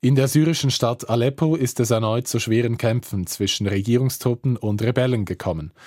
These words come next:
Die oppositionsnahe syrische Beobachtungsstelle für Menschenrechte berichtet,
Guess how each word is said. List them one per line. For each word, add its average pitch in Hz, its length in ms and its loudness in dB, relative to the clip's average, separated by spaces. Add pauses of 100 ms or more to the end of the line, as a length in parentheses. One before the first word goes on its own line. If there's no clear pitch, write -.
(300)
Die 95 80 2
oppositionsnahe 110 1040 0
syrische 120 480 0
Beobachtungsstelle 110 920 -2
für 90 140 -4
Menschenrechte 110 680 -2
berichtet, 110 580 -2